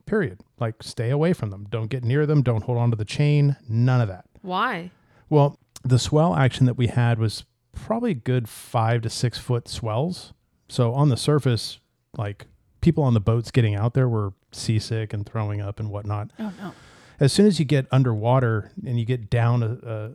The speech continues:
Speaker 1: a, a fair depth, you get away from that surface action. But the problem is that you've got a boat tied to a chain connected to this giant block. So when the boat lifts, guess what happens?
Speaker 3: Everything else lifts.
Speaker 1: Everything else lifts. Physics,
Speaker 2: Hmm.
Speaker 1: right?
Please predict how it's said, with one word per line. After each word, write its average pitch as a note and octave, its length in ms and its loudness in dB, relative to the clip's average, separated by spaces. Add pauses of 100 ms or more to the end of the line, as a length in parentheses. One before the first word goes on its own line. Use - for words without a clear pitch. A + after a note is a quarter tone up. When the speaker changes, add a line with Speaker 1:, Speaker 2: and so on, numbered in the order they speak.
(100)
Speaker 1:
a, G#2+ 100 -10
a G#2+ 100 -10
fair G#2+ 540 -6
depth, A2 440 -6
you A#2 100 -4
get C#3+ 140 0
away A#2 240 0
from A2+ 200 -2
that G#2 180 -6
surface - 420 -4
action. - 400 -14 (480)
But A#2+ 120 0
the - 60 -6
problem F3+ 400 4
is A2 360 0
that A#2 140 -4
you've A2+ 160 -4
got A#2+ 140 2
a B2+ 40 0
boat A#2 480 4 (340)
tied A#2 320 -4
to - 100 -4
a A#2+ 40 -4
chain A#2 580 0 (100)
connected A#2 400 -2
to A#2+ 60 -2
this A2 160 -2
giant A2+ 400 -2
block. - 480 -4 (180)
So A#2+ 240 0
when A#2 180 2
the A2 100 0
boat D3+ 400 0
lifts, A2+ 600 -6 (480)
guess A#2 220 -4
what A#2 120 -4
happens? G#2+ 340 -4
Speaker 3:
Everything F#3 300 -8
else F#3 260 -8
lifts. - 420 -14
Speaker 1:
Everything G#2+ 460 -2
else D#3+ 300 2
lifts. G2+ 260 -10
Physics, F3 420 2
Speaker 2:
Hmm. D#3 60 -8
Speaker 1:
right? A#2+ 220 -2